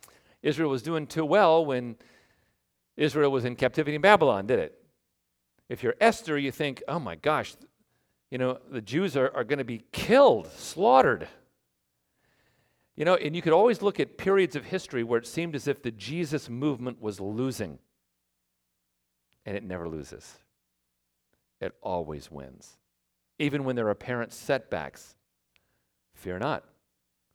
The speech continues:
The Jesus movement always wins. Always wins. So just don't fear what's happening in our world. Cultivate confidence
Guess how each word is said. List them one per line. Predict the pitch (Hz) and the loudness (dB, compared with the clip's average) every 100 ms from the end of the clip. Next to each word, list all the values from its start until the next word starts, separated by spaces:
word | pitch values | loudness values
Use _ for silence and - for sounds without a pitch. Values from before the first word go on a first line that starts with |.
| _ - | _ -14
The | 85 | -14
Jesus | 85 107 104 123 | -8 -8 -8 -10
movement | 123 120 76 80 - _ _ _ _ _ _ _ - | -6 -6 -6 -10 -16 _ _ _ _ _ _ _ -14
always | 85 85 87 98 95 | -6 -4 -2 -4 -6
wins. | 110 131 82 62 - _ _ _ _ _ | -8 -8 -8 -12 -20 _ _ _ _ _
Always | - 117 113 | -8 -6 -6
wins. | 98 64 - - _ _ _ _ _ _ _ _ _ _ _ | -8 -16 -20 -20 _ _ _ _ _ _ _ _ _ _ _
So | - 139 107 110 - | -4 0 2 0 -6
just | 135 123 - _ _ _ _ | -4 -4 -6 _ _ _ _
don't | - 120 196 | -6 -4 -4
fear | - - - 190 185 | -10 -16 -8 -2 0
what's | 131 123 - | 2 0 -2
happening | - 139 156 - 123 120 | -6 -2 -2 -2 -4 -4
in | 104 | -4
our | 104 | -4
world. | 98 123 143 82 80 _ _ - | -2 0 0 -2 -8 _ _ -14
Cultivate | 120 - 165 156 120 113 110 | -10 -2 -2 -2 -2 -2 0
confidence | 131 139 175 156 87 85 - | -2 0 -6 -6 -8 -10 -16